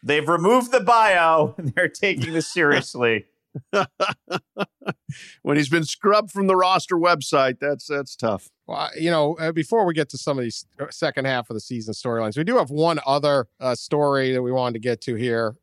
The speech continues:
Speaker 3: Uh, and this is really not, there's nothing funny about this except what the hell. A couple guys in Bessemer, Alabama,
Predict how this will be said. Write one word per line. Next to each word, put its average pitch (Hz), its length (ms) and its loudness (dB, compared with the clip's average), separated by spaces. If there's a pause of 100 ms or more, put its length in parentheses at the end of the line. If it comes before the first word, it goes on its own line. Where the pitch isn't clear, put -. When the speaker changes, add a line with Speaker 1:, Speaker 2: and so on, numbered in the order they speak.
Speaker 3:
Uh, 113 400 0
and 127 100 -4
this 156 160 -4
is 359 160 -4
really 196 260 4
not, 156 240 -2 (100)
there's 160 260 -2
nothing 180 240 0
funny 170 300 0
about 120 320 0
this 120 260 -2
except 120 380 -4
what 131 200 -2
the 113 120 -2
hell. 117 400 -4 (180)
A - 40 -20
couple 202 280 0
guys 160 420 -2
in 127 100 -2
Bessemer, 160 600 0
Alabama, 131 840 -2